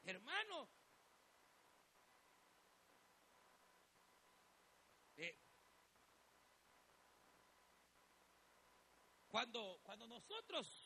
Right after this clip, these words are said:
recibimos una palabra, o nos gozamos, la alegría, aplaudimos y todo, pero nunca debemos de dejar de decir amén.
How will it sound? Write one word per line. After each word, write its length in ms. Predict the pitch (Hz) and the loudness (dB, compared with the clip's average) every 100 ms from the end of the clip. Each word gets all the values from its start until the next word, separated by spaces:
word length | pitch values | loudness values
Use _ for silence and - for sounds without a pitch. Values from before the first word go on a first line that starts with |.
| - - - - - - | -10 -12 -14 -16 -18 0
recibimos 600 | 202 226 - 294 403 349 | 10 10 10 8 8 6
una 200 | 359 339 | 6 4
palabra, 560 | - 233 233 156 127 131 - - - - - - - - - - | 6 6 6 4 0 -10 -14 -18 -18 -18 -18 -18 -18 -18 -18 -4
o 100 | 196 | 4
nos 140 | 196 190 | 6 8
gozamos, 680 | 185 - 175 139 160 - - - - - - - - - - - - - | 8 8 4 2 -8 -12 -16 -18 -18 -18 -18 -18 -18 -16 -18 -18 -14 0
la 100 | 175 | 10
alegría, 720 | 196 196 233 349 349 330 311 294 | 10 12 12 12 12 12 10 6
aplaudimos 880 | 233 233 220 196 370 359 339 269 - | 6 8 8 10 12 10 6 -2 -2
y 80 | 240 | 8
todo, 460 | 311 349 330 202 - - - - - - | 12 12 12 12 8 -12 -16 -16 -4 6
pero 200 | 190 190 | 6 6
nunca 380 | 247 302 - 220 | 4 4 4 4
debemos 360 | 226 240 220 | 4 0 -2
de 80 | 190 | -2
dejar 360 | 185 170 226 220 | -2 4 4 4
de 100 | 180 | 0
decir 520 | 156 - 233 262 214 - - - | 0 2 2 2 -4 -12 -14 -4
amén. 500 | - 185 151 - | 0 4 4 2